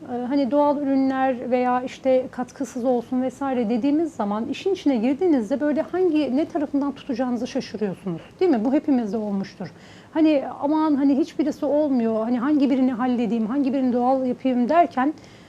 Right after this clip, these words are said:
e, tamamen boş vermek, e, doğru değil. O yüzden ben,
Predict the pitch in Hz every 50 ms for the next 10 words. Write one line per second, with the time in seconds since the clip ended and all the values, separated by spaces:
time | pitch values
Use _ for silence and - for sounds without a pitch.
0 | - - - - - 240 247 247 247 247 247 247 240 - - 285 302 339 349 330
1 | 277 254 240 294 311 - - - 262 247 240 254 277 269 - - - - - 240
2 | 233 233 233 233 233 233 226 - - - - 247 240 233 226 220 185 180 185 185
3 | 180 - - - - - - - - - - 359 349 294 254 285 277 285 285 240
4 | 277 277 277 277 285